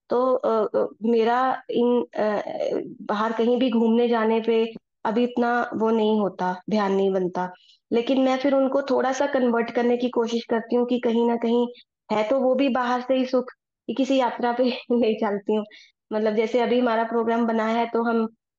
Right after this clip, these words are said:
अ, अ, अ, जगन्नाथपुरी और, अ, काशी विश्वनाथ मंदिर, तो मैंने वहां turn कर दिया, वो हो भी पाया, कहीं ना कहीं बेटा भी इस बात पे राजी हो गया, husband भी इस बात पे राजी हो गए।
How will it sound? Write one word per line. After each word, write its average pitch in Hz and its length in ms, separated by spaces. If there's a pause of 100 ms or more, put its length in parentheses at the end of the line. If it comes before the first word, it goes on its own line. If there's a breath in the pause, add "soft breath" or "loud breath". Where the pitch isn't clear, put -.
(160)
अ, 220 40
अ, 220 320
अ, 202 340
जगन्नाथपुरी 220 1080
और, 202 180
अ, 196 640 (220)
काशी 214 320
विश्वनाथ 214 500
मंदिर, 214 400 (280 loud breath)
तो 226 60
मैंने 233 260
वहां 226 320
turn 240 340
कर 226 180
दिया, 233 220
वो 269 180
हो 240 240
भी 247 140
पाया, 233 380
कहीं 220 260
ना 220 100
कहीं 220 260
बेटा 208 280
भी 226 240 (120)
इस 214 120
बात 208 260
पे 226 120
राजी 202 300
हो 220 140
गया, 214 220
husband 208 380
भी 226 60
इस 220 100
बात 208 260
पे 220 80
राजी 202 320
हो 202 140
गए। 208 180